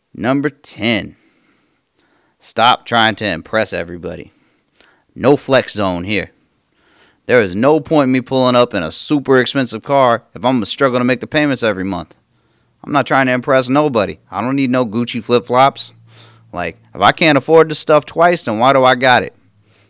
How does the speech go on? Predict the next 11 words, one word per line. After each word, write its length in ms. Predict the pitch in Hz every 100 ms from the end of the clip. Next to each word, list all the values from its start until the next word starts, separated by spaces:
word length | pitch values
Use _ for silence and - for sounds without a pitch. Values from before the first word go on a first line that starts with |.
| _
There's 180 | 92 92
no 300 | 120 151 160
reason 260 | 160 151 135
for 80 |
me 80 | 139
to 80 | 135
impress 380 | 120 113 135 -
people 240 | 143 117
that 160 | 104 101
don't 200 | 123 123
matter. 320 | 135 110